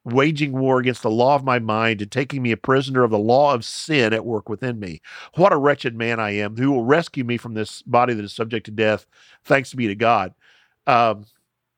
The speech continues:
and, uh, who delivers me through Jesus Christ our Lord. And then let's look at this last passage. So then I myself in my mind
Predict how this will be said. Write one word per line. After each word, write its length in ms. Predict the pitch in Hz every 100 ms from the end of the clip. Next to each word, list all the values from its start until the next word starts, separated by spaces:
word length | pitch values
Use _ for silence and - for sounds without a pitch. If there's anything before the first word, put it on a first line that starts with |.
| _ _ _ _ - -
and, 260 | 143 123 139
uh, 340 | 123 131 120 131
who 160 | 135
delivers 340 | 123 127 127 120
me 100 | 113
through 180 | 113
Jesus 240 | 104 120 113
Christ 220 | 117 104
our 60 | 107
Lord. 260 | 123 101 127
And 120 | 123
then 120 | 139
let's 280 | 147 170 -
look 160 | 165 156
at 80 | 131
this 160 | 110
last 320 | 127 127 123
passage. 540 | - 113 110 104 87 -
So 200 | - 143
then 220 | 139 131
I 240 | 127 120 165
myself 480 | 175 180 165 156
in 80 | 165
my 200 | 143 147
mind 680 | 135 123 110 101 95 98